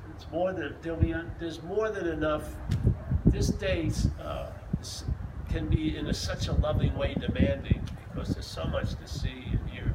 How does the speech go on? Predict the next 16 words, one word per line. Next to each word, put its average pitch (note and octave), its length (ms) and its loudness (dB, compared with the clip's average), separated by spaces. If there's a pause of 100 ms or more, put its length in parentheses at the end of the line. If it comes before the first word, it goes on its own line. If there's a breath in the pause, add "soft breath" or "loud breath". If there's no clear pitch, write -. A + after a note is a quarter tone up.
(100)
feel, - 180 0 (100)
taste, - 260 2
and - 220 -2
touch. - 280 0 (1120 loud breath)
Uh, C2 320 -6
it - 200 -14
can - 140 -14
be F#2+ 140 -10
completely E3+ 540 -6
occupied A2+ 760 -6 (160)
here, A2 200 -10 (140)
just D3+ 240 -8
today. C3+ 420 -2 (160)
You C3 60 -12
don't D#3 280 -2
need D3+ 400 2